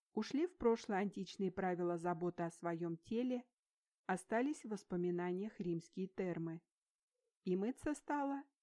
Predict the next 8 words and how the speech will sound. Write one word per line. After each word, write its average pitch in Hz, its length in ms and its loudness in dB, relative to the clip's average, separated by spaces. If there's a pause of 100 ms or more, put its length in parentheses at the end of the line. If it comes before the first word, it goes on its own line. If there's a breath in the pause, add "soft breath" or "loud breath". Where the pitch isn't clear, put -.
(260)
совершенно 202 760 0
неприлично. 175 880 -2 (760)
Нашей 202 380 0
Ярославне, 208 720 0
привыкшей 185 520 0
к - 80 -10
совсем 185 420 -2
другому, 180 640 0